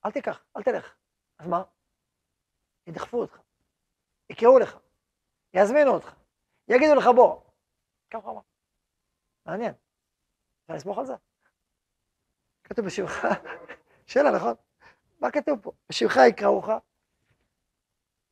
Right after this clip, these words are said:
וב-, ובמקומך יושיבוך." במקומך יושיבוך. אני יכול להגיד, אני יכול לומר לכם, אני הקטן, שניסיון חיי הראה שזה נכון. כבר אני צריך את האישור שלי, מי אני אומר חיי, אבל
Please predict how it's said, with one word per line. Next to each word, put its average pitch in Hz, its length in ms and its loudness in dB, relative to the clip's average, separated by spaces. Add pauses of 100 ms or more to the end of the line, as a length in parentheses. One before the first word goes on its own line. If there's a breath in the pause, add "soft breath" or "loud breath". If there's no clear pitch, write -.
(160)
וב-, 170 300 -4
ובמקומך 208 520 0 (120)
יושיבוך." 170 480 0 (580)
במקומך 214 260 -8 (540)
יושיבוך. 190 420 -10 (1400)
אני 196 80 -2
יכול 208 160 -2
להגיד, 208 220 -2 (760)
אני 185 80 -14
יכול 175 140 -8
לומר 170 240 -6
לכם, 160 240 -16
אני 135 160 -16
הקטן, 135 340 -14 (320)
שניסיון 120 680 -20
חיי 135 420 -8
הראה 131 160 -8
שזה 117 160 -20
נכון. - 220 -20 (680)
כבר 117 120 -4
אני - 120 4
צריך - 120 -8
את - 60 -18
האישור 117 220 -20
שלי, - 220 -20
מי 127 140 -16
אני 123 100 -18
אומר 127 140 -12
חיי, 160 280 -12 (300)
אבל - 100 -16